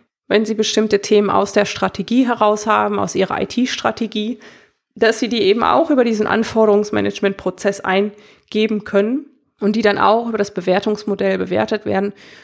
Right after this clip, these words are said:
und berücksichtigt werden, eben vielleicht dann mit entsprechenden Markern, strategisch relevant und so weiter. Und da gibt's die diversesten Möglichkeiten, wie man so ein Bewertungsmodell aufsetzen kann, nach Punktesystem und so weiter. Und dass Sie dann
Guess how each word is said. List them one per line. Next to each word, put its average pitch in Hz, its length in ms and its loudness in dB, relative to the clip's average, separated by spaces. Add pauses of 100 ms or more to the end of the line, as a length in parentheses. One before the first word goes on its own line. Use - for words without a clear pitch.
(120)
und 190 80 -6
berücksichtigt 214 640 -2
werden, 208 260 4
eben 190 240 0
vielleicht 190 380 0
dann 196 220 0 (340)
mit 202 160 0
entsprechenden 190 580 -2
Markern, 208 640 2
strategisch 202 640 -2
relevant 190 420 0
und 254 160 -6
so 214 100 -4
weiter. 226 380 2 (500)
Und 202 300 0
da 196 80 4
gibt's - 440 -6
die 202 140 -2
diversesten 196 580 0
Möglichkeiten, 202 600 0
wie 196 40 0
man 202 140 2
so 190 80 0
ein 185 60 -2
Bewertungsmodell 196 760 -2
aufsetzen 240 540 0
kann, 208 300 -2 (460)
nach 202 260 2
Punktesystem 202 880 0
und 190 140 -4
so 185 120 0
weiter. 190 380 2
Und 185 200 0
dass 185 200 2
Sie 170 140 0
dann 190 340 0